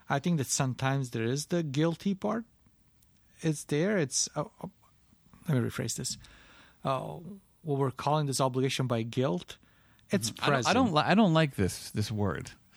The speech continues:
Speaker 1: Guilt or
Speaker 2: Yeah,
Speaker 1: obligation?
Speaker 2: it, it's, uh, guilt. I like obligation, but guilt, guilt makes it sound to me like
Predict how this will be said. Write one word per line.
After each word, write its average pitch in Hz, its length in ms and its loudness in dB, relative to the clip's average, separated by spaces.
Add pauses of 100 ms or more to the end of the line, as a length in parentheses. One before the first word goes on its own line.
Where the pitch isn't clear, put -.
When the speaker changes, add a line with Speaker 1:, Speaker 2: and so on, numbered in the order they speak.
(160)
Speaker 1:
Guilt 202 300 0 (360)
or 147 120 2
Speaker 2:
Yeah, 131 40 4
Speaker 1:
obligation? 131 460 4
Speaker 2:
it, 135 100 2 (220)
it's, - 320 0 (320)
uh, 123 300 6 (120)
guilt. 127 280 4
I 110 100 4
like 147 240 4
obligation, 113 640 2
but 104 220 0
guilt, 202 360 4 (140)
guilt 160 260 4
makes 190 320 0
it 143 80 -4
sound 147 340 2
to 156 80 2
me 147 200 4
like 104 420 2